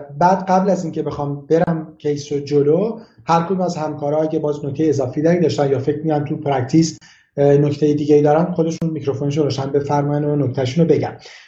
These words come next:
من جمع‌بندی که داشتم برای آدینس بتونم، اه، چند دقیقه کوتاه، اه، کیس رو تا اینجا جمع‌بندی بکنم که به هر صورت بیمار ما بیمار لو ریسکی نیست. حداقلش اینه که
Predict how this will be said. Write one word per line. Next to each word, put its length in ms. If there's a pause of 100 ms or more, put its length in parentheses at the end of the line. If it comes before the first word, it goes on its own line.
(160)
من 280
جمع‌بندی 460
که 140
داشتم 460
برای 240
آدینس 520
بتونم، 500
اه، 300
چند 200
دقیقه 200
کوتاه، 600
اه، 240
کیس 320
رو 60
تا 80
اینجا 240
جمع‌بندی 400
بکنم 300
که 280 (340)
به 100
هر 160
صورت 280
بیمار 360
ما 140
بیمار 300
لو 320
ریسکی 400
نیست. 340
حداقلش 800
اینه 100
که 280